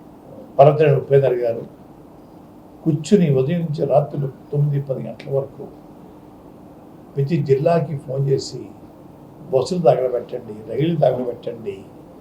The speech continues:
నాదెండ్ల భాస్కర్ తోటి వెళ్ళిపోయిన ఎమ్మెల్యే ఆస్తులు తగలబెట్టండి,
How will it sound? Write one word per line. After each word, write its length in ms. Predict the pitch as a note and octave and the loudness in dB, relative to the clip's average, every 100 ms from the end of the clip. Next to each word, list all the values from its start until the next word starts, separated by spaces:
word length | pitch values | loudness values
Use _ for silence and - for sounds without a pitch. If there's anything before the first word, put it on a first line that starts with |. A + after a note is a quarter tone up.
| - - - - - - - - - - - - - | -20 -20 -20 -20 -20 -20 -20 -20 -20 -20 -20 -16 -2
నాదెండ్ల 440 | C3 D#3 F3 D#3+ | 4 6 8 8
భాస్కర్ 680 | E3 D3+ D#3 D#3+ D#3+ D#3 C#3+ | 6 6 4 6 6 4 0
తోటి 260 | D#3 D3 D3+ | -2 0 -2
వెళ్ళిపోయిన 800 | D3+ D3 - D3+ D3+ D3 - - - - - - - - - - - | 0 -2 0 0 2 2 0 -8 -20 -20 -20 -20 -20 -20 -20 -12 4
ఎమ్మెల్యే 480 | F3+ F#3 F#3+ F#3 F3 | 4 4 4 6 8
ఆస్తులు 300 | D#3 D#3 C#3+ | 6 4 4
తగలబెట్టండి, 760 | D3 C#3 C3+ - B2 A2+ G#2 | 4 4 0 -4 -8 -8 -16